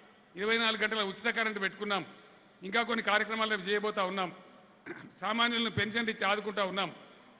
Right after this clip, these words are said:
ఒక ముందు వెయ్యి రూపాయలు ఇచ్చుకున్నాం, తర్వాత రెండు వేలు ఇచ్చినాం. మన ఆర్థిక పరిస్థితి ఎట్టెట్ట పెరిగితే అట్టట్ట చేసుకుంటూ పోయినాం. మొట్టమొదటి నేను యుద్ధం చేసింది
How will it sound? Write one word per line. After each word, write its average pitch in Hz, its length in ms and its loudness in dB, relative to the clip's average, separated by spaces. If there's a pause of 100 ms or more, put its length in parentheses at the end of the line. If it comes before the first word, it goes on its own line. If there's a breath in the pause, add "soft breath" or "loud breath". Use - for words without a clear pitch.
(140)
ఒక 170 120 -10
ముందు 202 240 -4
వెయ్యి 214 200 2
రూపాయలు 240 320 4
ఇచ్చుకున్నాం, 226 380 0 (560)
తర్వాత 226 300 2
రెండు 214 240 4
వేలు 247 200 6
ఇచ్చినాం. 233 320 -2 (520)
మన 202 140 0
ఆర్థిక 233 340 6
పరిస్థితి 208 360 0
ఎట్టెట్ట 202 300 0
పెరిగితే 240 580 4 (200)
అట్టట్ట 202 220 -2
చేసుకుంటూ 190 420 -2
పోయినాం. 160 280 -4 (560)
మొట్టమొదటి 254 480 4
నేను 247 160 2
యుద్ధం 233 340 4
చేసింది 240 540 2